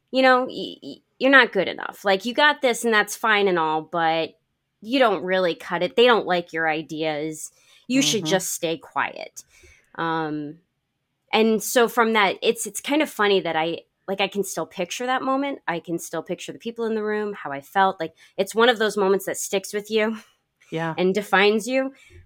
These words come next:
Speaker 1: Um, and I, so I'd say, like, that's kind of where it all started for me. And, um,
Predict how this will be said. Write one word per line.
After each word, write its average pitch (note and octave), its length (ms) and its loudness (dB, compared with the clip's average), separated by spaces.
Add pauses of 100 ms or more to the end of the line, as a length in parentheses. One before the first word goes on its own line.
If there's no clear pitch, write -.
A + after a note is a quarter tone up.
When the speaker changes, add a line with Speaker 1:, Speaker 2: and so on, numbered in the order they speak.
Speaker 1:
Um, D#3+ 580 -2 (1040)
and A3+ 120 4
I, A#3 80 6
so B3+ 200 2
I'd B3 140 2
say, A#3+ 180 0
like, G3 180 2
that's B3 200 0
kind A3 200 -2
of F#3 120 -2
where F3+ 220 2
it E3+ 60 2
all D#3 160 0
started F3+ 500 -2
for E3 200 -8
me. D#3+ 300 -4
And, D#3 340 -8 (600)
um, C3+ 520 -14